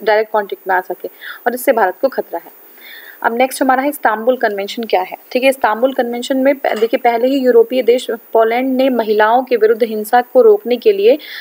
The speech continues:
इस्तांबुल समझौते से अलग होने का निर्णय ले लिया है। समझिए बात को, इस्तांबुल convention क्या है कि यूरोप के जो एक country है पोलैंड, ठीक है, पोलैंड ने महिलाओं के विरुद्ध हिंसा को रोकने से संबंधित इस्तांबुल कन-, समझौते से अलग होने का निर्णय ले लिया है।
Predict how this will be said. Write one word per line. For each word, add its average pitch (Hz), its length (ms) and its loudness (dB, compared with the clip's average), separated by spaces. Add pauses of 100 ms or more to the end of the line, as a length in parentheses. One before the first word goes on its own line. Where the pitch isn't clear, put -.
(140)
इस्तांबुल 220 440 -2
समझौते 208 420 0
से - 140 0
अलग 226 300 0
होने 196 200 -6
का 262 100 0
निर्णय 220 300 0
ले 175 140 2
लिया 170 180 -6
है। 165 140 -14 (340)
समझिए 220 420 -2
बात 180 240 -4
को, 208 100 0
इस्तांबुल 226 380 -2
convention 240 440 -4
क्या 247 140 2
है 311 180 -2 (340)
कि 254 220 -2
यूरोप 254 400 4
के 294 260 -2 (140)
जो 262 240 2
एक 254 180 0
country 240 300 -2
है 277 60 4
पोलैंड, 202 480 2 (160)
ठीक 262 160 -4
है, 320 60 4
पोलैंड 233 400 2
ने 233 120 -2
महिलाओं 220 500 2
के 247 120 -2
विरुद्ध 226 300 0
हिंसा 214 420 -2
को 247 140 2
रोकने 196 400 0
से - 140 -10
संबंधित 202 500 0 (400)
इस्तांबुल 233 460 -2
कन-, 214 340 -2
समझौते 208 440 2
से 294 180 0
अलग 226 340 0
होने 196 200 -6
का 254 100 0
निर्णय 226 280 0
ले 175 140 2
लिया 170 180 0
है। 170 140 -12